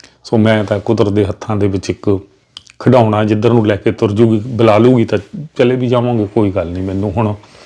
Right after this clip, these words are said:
ਮੌਤ ਤੋਂ ਜਾਂ ਮਰਨ ਤੋਂ ਨਹੀਂ ਡਰ ਲੱਗਦਾ। ਇੱਕ ਨੀਂਦ ਹੈ ਬਸ। ਹਾਂ, ਇਹ ਹੁੰਦਾ ਵੀ ਜਿਹੜੇ ਕੰਮ ਰਹਿ ਗਏ ਉਹ ਅਧੂਰੇ,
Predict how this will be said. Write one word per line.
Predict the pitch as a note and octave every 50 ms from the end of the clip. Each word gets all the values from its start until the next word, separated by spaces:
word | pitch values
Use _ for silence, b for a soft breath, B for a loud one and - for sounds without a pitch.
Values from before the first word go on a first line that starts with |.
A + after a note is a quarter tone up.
| B B B B B B B B C3
ਮੌਤ | B2 B2 A#2+ A#2+ A#2+ A2+
ਤੋਂ | A2+ - A2+ G#2+ G#2
ਜਾਂ | G2 G#2 G2+
ਮਰਨ | G#2+ G#2+ A2 G#2+ G#2+ G#2+
ਤੋਂ | F#2+ - G#2 G2+ G2 - - -
ਨਹੀਂ | B2+ A#2 A2 G#2+
ਡਰ | G#2 G#2 G2+ G2
ਲੱਗਦਾ। | G#2 G2+ F#2+ G2 G#2 A2
ਇੱਕ | A2+ - -
ਨੀਂਦ | A#2 G#2+ G#2+ A2 B2 C3+ C#3 C#3 C3 A#2+
ਹੈ | B2+ B2 C3
ਬਸ। | B2 B2 A2 - - - A#2 - - _ B B B B B B B - - - _ _ _ - - - - -
ਹਾਂ, | D3 D#3 F3+ - -
ਇਹ | F#3 G#3 B3 G#3+
ਹੁੰਦਾ | F3+ F3 D3+ D#3
ਵੀ | E3 E3 D3+ - - - _ _ _ -
ਜਿਹੜੇ | D3+ E3+ F3 E3+ D#3+
ਕੰਮ | - C#3+ B2+ B2+ B2+ B2+ B2 B2+ A#2+ A#2 B2
ਰਹਿ | B2 A#2+ B2+ C#3+
ਗਏ | D3 C#3
ਉਹ | B2+ A#2+ A2+ A#2 A#2 A#2 B2
ਅਧੂਰੇ, | B2 B2 A#2+ A2 A2+ A2+ A#2+ B2